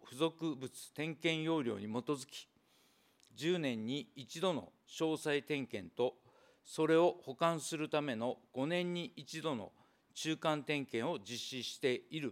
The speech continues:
ところであります。点検の結果といたしましては、全三百七十七基のうえ、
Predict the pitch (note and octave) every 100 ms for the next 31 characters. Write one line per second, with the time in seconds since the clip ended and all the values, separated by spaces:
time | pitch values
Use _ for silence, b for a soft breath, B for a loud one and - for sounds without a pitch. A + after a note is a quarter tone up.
0 | - C3 - G#2 F2 E3+ - G2+ F#2+ E2+
1 | - - _ _ b b b b b b
2 | b b - F3 F#3 F3 E3+ D#3+ - D#3+
3 | - E3 E3 F3 E3+ F#3 F#3+ - C3+ B2
4 | A#2+ B B B B - F3+ C#3 - _
5 | _ _ _ _ - - F3 D#3 A2+ -
6 | F2+ - A2+ C#3+ E3 C#3 A2 G#2 A#2 D3+
7 | D3+ A#2 G2+ F#2+ A2 B2